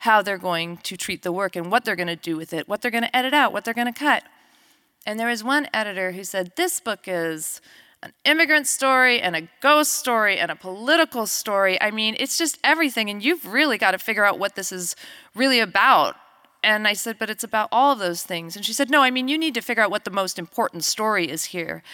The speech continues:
and go with that." And I said, "Well, what, what would be the most important story?" And she said, "Well, obviously it's the immigrant story." And I kicked my agent under the table and looked at her, and we had the great luck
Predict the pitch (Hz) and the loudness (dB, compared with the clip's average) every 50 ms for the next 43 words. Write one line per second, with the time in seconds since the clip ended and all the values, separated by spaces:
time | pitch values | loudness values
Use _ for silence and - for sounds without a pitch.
0 | - - - 202 190 220 214 208 202 190 - - 262 285 214 - - 190 196 185 | -12 -8 -8 -4 -2 0 0 0 0 0 2 4 4 4 4 2 -2 -6 -6 -6
1 | - 226 208 226 226 214 233 226 - 233 247 - 226 220 - 233 233 208 220 220 | -6 -6 -6 -6 -4 -4 -4 -4 -2 -2 -2 -2 -4 -6 -6 -6 -6 -6 -4 -6
2 | 220 220 220 - 220 214 - - 233 220 208 214 208 - - - 302 339 302 190 | -6 -6 -6 -8 -10 -10 -8 -6 -6 -6 -6 -8 -8 -8 -6 -4 -4 -2 -2 -2
3 | 165 165 170 - - - - - - 214 - - 277 254 233 247 - - - 226 | -4 -4 -6 -8 -12 -18 -12 -8 -6 -4 -2 -2 -2 0 2 0 2 2 2 2
4 | 226 208 226 202 196 - - 190 170 175 - - - - 240 254 - - 160 - | 2 2 -2 -6 -6 -6 -4 -4 -6 -6 -6 -8 -6 -4 -4 -4 -4 -6 -8 -8
5 | - - - - - - - - - - _ _ _ _ _ _ _ _ _ _ | -6 -6 -6 -6 -8 -12 -12 -14 -18 -20 _ _ _ _ _ _ _ _ _ _
6 | _ _ _ _ _ _ _ _ _ _ _ _ _ _ _ _ _ _ _ _ | _ _ _ _ _ _ _ _ _ _ _ _ _ _ _ _ _ _ _ _
7 | _ _ _ _ _ - - _ - 190 190 190 - - - 240 - _ - - | _ _ _ _ _ -20 -14 _ -6 -4 -4 -4 -6 -8 -8 -8 -8 _ -16 -10
8 | - 202 185 185 180 175 - - - 233 254 - - 185 - _ - 190 185 190 | -4 -2 -2 -2 -2 -4 -6 -8 -8 -8 -8 -8 -10 -12 -12 _ -10 -10 -8 -10
9 | 190 190 185 - 220 233 233 190 180 170 170 175 - - 185 196 220 233 - - | -10 -10 -10 -6 -6 -4 -4 -4 -4 -4 -6 -6 -8 -10 -8 -6 -8 -8 -8 -10
10 | 208 190 - 180 170 165 165 165 - - - - - - - _ - 202 208 220 | -14 -12 -8 -6 -4 -4 -6 -6 -10 -18 -20 -20 -20 -20 -14 _ -8 -6 -6 -4
11 | 220 247 277 339 392 370 - - - - - - 220 214 - _ 180 208 214 220 | -4 -2 -2 -4 -4 -6 -6 -2 0 0 2 0 0 -2 -4 _ -14 -12 -12 -10
12 | 226 214 - - - 240 233 220 226 233 - - - - - - 220 226 - - | -12 -14 -18 -20 -14 -10 -8 -6 -6 -6 -6 -8 -12 -18 -14 -8 -6 -6 -6 -6
13 | - - | -8 -14